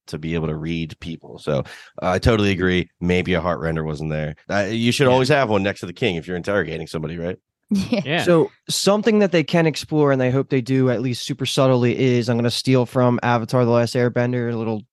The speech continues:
Speaker 4: spoiler alert for the final season. If you guys aren't really aware, then skip a little bit. But they also have the ability to, Earthbenders can hear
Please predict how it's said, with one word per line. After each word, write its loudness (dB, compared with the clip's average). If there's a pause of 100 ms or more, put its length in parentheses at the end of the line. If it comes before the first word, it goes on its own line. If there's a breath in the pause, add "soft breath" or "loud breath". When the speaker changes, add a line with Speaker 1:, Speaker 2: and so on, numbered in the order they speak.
Speaker 4:
spoiler 2
alert 2
for -6
the -2
final 2
season. -2
If -4
you -2
guys 0
aren't 0 (100)
really 0
aware, 2
then 0 (280)
skip -2
a 0
little 2
bit. 2 (260 loud breath)
But 2 (200 soft breath)
they 4
also 4
have 4
the 2
ability 2 (160)
to, 0
Earthbenders 0
can -2
hear 2